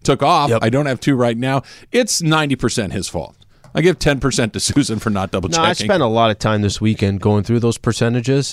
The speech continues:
Speaker 2: I'm <laughs> still at sixty percent you.
Speaker 1: No, zero for me.
Speaker 2: Eight percent Bobby.
Speaker 1: <laughs> Just because.
Speaker 2: <laughs> Ten percent Michael, and then the rest goes to Reno Airport. <laughs>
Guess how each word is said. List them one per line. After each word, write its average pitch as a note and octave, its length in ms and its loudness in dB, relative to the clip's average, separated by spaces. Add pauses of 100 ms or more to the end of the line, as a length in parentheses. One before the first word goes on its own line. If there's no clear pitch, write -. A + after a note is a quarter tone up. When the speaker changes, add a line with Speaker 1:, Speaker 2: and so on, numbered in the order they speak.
(100)
Speaker 2:
I'm A2+ 180 0
<laughs> - 0 -
still C3+ 500 2
at F4+ 180 -2
sixty C3+ 400 -2
percent B2 420 0
you. G2 300 0
Speaker 1:
No, A#2+ 240 -8 (180)
zero C#3 300 -2
for A2 140 -8
me. D#2 260 -12
Speaker 2:
Eight C3+ 240 0
percent B2+ 480 0
Bobby. G2+ 420 2 (320)
Speaker 1:
<laughs> - 300 -14
Just - 220 -16
because. - 580 -12 (400)
Speaker 2:
<laughs> - 380 -20
Ten D3 200 4
percent B2 400 2
Michael, G2 580 2
and G2+ 160 0
then G#2 140 2
the G2+ 100 0
rest G#2 540 0 (480)
goes G2 360 2
to G2 280 -2
Reno F#2+ 400 0
Airport. C3+ 400 -6
<laughs> - 100 0